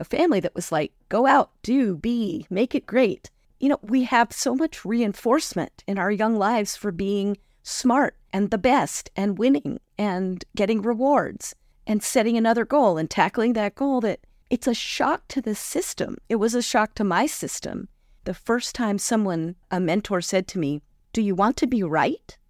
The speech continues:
or do you want to be effective?" And it blew me out of the water because, duh, <laughs> of course we want to be effective. And yet a lot of my behaviors were pushing as if it was more important to me to be right. And that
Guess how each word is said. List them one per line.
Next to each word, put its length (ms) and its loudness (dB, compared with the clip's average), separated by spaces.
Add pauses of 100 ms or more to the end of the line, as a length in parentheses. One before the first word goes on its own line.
(160)
or 80 -2
do 140 -6
you 100 -2
want 180 2
to 80 -12
be 140 -2
effective?" 480 -2 (480)
And 100 -2
it 240 -12
blew 220 2
me 160 4
out 140 2
of 80 -2
the 60 -8
water 460 -4 (340)
because, 440 0 (160)
duh, 420 4 (260)
<laughs> 180 -8
of 180 2
course 320 2
we 80 0
want 220 2
to 80 2
be 160 0
effective. 640 -2 (500)
And 220 6
yet 300 4
a 80 2
lot 260 2
of 120 -4
my 200 0
behaviors 880 -2
were 120 -4
pushing 720 -4 (460)
as 180 -2
if 160 0
it 100 2
was 180 0
more 140 2
important 360 -2
to 80 -2
me 120 0
to 140 -4
be 140 -2
right. 480 -4 (260)
And 320 0
that 280 2